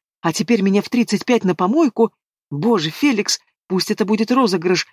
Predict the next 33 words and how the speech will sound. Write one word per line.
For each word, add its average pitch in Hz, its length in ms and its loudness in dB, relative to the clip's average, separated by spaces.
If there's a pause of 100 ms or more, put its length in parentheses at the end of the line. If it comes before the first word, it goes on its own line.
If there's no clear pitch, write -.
(260)
пранк. 226 420 0 (320)
Эта 165 240 -4
дрянь 175 300 0
сказала, 185 380 -2
что - 180 -2
это 220 140 0
её 220 200 2
дом, 202 300 0 (160)
её, 226 460 2 (260)
а 180 100 -2
ничего, 196 400 0
что - 180 -2
всё, - 300 0
абсолютно 254 640 0
всё, 214 340 0
что 180 220 0
здесь 160 360 0
есть, 202 260 0
выбирала 190 480 2
я. 202 420 0 (440)
Эти 170 220 -4
чёртовы 180 540 0
диваны, 165 520 0 (300)
а 185 80 2
стол 180 380 0
из - 240 -6
красного 185 480 -2
дерева 180 300 0
на 180 120 2
заказ 190 440 -2
из 185 140 -2
Италии, 190 480 0
а? 220 180 2